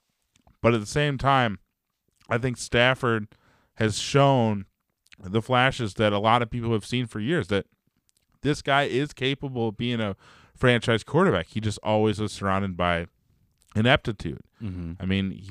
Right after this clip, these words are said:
Speaker 1: plays for the Lions. I mean, come on. Like, this is a team that, uh, actively seeks out losing.
Speaker 2: There's a little bit of putrid history there, I would say, with that
Speaker 1: There's a
Speaker 2: team.
Speaker 1: stink that has to be
Speaker 2: Yeah.
Speaker 1: washed off. And Stafford actively,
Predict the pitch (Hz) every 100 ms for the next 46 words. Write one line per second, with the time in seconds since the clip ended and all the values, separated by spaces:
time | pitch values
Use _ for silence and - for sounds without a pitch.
0 | - - 156 139 - 87 76 98 131 120
1 | 73 - 92 95 92 127 139 127 73 78
2 | 87 78 - _ 135 131 139 131 120 127
3 | 123 117 113 _ _ _ _ - 107 104
4 | 98 95 90 _ _ _ 135 180 180 175
5 | 165 147 - 175 - 139 135 98 113 104
6 | 82 73 120 123 127 113 117 104 95 87
7 | 101 92 87 78 87 - 80 73 73 71
8 | 67 67 - 76 71 - 87 170 165 190
9 | - - 214 233 - 127 123 117 104 113
10 | 110 104 95 101 92 - 147 - 180 233
11 | 247 196 - 151 185 175 165 147